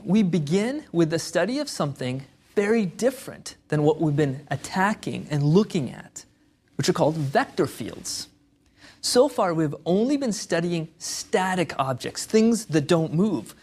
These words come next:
a particular genus two surface, a particular trefoil. And now we are going to study movement. Now, vector fields appear in the world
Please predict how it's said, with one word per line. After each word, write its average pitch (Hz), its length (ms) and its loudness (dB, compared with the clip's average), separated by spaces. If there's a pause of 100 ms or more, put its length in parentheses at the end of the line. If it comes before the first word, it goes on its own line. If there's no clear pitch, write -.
(140)
a - 80 2
particular 185 680 0
genus 147 400 0
two 135 180 0
surface, - 640 -6 (400)
a - 60 -2
particular 170 800 0 (200)
trefoil. - 760 -4 (920)
And 160 160 6
now 262 520 0 (220)
we 190 260 2
are 226 80 6
going 175 380 0
to 185 120 -8
study 143 440 -2
movement. 143 760 -2 (1200)
Now, 139 160 6
vector 165 560 0
fields 156 460 0
appear 196 580 -2
in 175 160 0
the 190 120 2
world 135 580 0